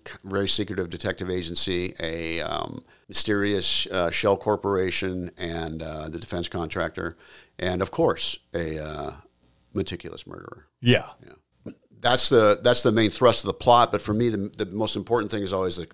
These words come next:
Speaker 1: the Rick subplot is, can he overcome this, these anger? It's not even anger issues. It's rage.
Speaker 2: Yeah.
Speaker 1: Can he overcome that? And can he get his family back together all the while trying to, um, solve this murder?
Speaker 2: One thing, uh, by the way, that was brilliant. One thing I
Speaker 1: <laughs> Thanks. I felt like I was stumbling over the place.
Speaker 2: No, no, no.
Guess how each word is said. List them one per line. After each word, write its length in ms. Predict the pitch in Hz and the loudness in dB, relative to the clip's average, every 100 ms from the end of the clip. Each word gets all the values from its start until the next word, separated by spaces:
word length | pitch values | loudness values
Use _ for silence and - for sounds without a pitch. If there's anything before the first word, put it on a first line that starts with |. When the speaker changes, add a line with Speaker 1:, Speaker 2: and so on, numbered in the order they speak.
| - | -6
Speaker 1:
the 100 | 90 | -4
Rick 200 | 95 - | -2 -2
subplot 640 | - 98 - 92 80 - | 0 0 0 -2 -2 -4
is, 240 | 80 - - - - _ _ | -10 -10 -14 -20 -20 _ _
can 260 | - 107 104 | -2 0 0
he 220 | 101 104 | -2 -4
overcome 600 | 110 95 95 101 90 87 | -4 -4 -4 -4 -4 -4
this, 160 | 85 - | -4 -4
these 240 | 98 87 | -6 -6
anger? 300 | 92 101 98 - _ | -6 -6 -8 -12 _
It's 160 | - - | -12 -8
not 100 | 101 | -8
even 140 | 76 | -8
anger 260 | 67 90 67 | -10 -12 -10
issues. 260 | 65 69 73 | -12 -12 -12
It's 180 | 69 | -12
rage. 580 | 78 82 87 67 - - _ - | -12 -8 -8 -10 -14 -18 _ -14
Speaker 2:
Yeah. 140 | - - _ _ _ | -14 -14 _ _ _
Speaker 1:
Can 100 | 98 | -12
he 60 | 98 | -4
overcome 400 | 101 92 123 123 | -4 -2 -2 -2
that? 180 | 87 82 | -2 -6
And 100 | 85 | -6
can 120 | 87 | -6
he 80 | 85 | -6
get 60 | |
his 120 | 82 | -8
family 240 | - 90 85 | -8 -6 -6
back 160 | 78 | -8
together 380 | - 85 76 76 | -12 -12 -12 -10
all 180 | 78 76 | -10 -10
the 60 | 78 | -8
while 260 | 82 76 | -10 -10
trying 240 | - 78 73 | -12 -12 -12
to, 220 | 76 73 | -12 -14
um, 220 | 67 69 | -16 -14
solve 320 | - - 80 73 | -10 -8 -10 -14
this 220 | 71 - - | -16 -18 -20
murder? 300 | 87 80 80 _ _ _ | -20 -20 -20 _ _ _
Speaker 2:
One 240 | 120 151 175 | 2 2 4
thing, 340 | 170 139 123 - | 2 2 0 2
uh, 120 | 110 | 2
by 360 | - 101 117 | 2 4 6
the 60 | 107 | 6
way, 100 | 76 | 4
that 160 | 85 80 | 0 -2
was 260 | 71 - | -2 -4
brilliant. 500 | - 85 90 76 76 120 | -4 0 2 2 -2 4
One 140 | 160 | 4
thing 200 | 180 160 | 6 4
I 120 | 123 | 4
Speaker 1:
<laughs> 20 | |
Thanks. 280 | 113 110 - | 4 2 4
I 80 | 127 | 4
felt 160 | 135 104 | 2 0
like 100 | 73 | 0
I 40 | |
was 80 | 95 | 0
stumbling 340 | 90 82 87 | 0 0 -2
over 120 | - - | -4 -10
the 60 | |
place. 220 | - - | -12 -4
Speaker 2:
No, 120 | 131 139 | 4 4
no, 80 | |
no. 180 | 107 87 | 4 -2